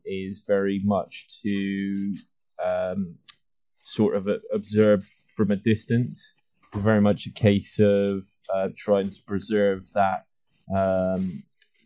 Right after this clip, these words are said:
that, that natural order of things, so not, not blowing their minds by seeing this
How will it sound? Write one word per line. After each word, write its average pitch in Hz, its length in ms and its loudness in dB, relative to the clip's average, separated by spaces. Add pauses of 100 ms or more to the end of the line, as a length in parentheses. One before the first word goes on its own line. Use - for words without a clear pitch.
(160)
that, 95 200 -4
that 98 240 0
natural 101 680 0
order 90 300 0
of - 100 -10
things, 92 500 -6
so 98 100 -4
not, 95 300 -4 (180)
not 101 260 -4 (760)
blowing 101 460 6
their 95 200 0
minds 95 520 -2
by 95 340 -4 (120)
seeing 95 400 -4
this 92 300 -12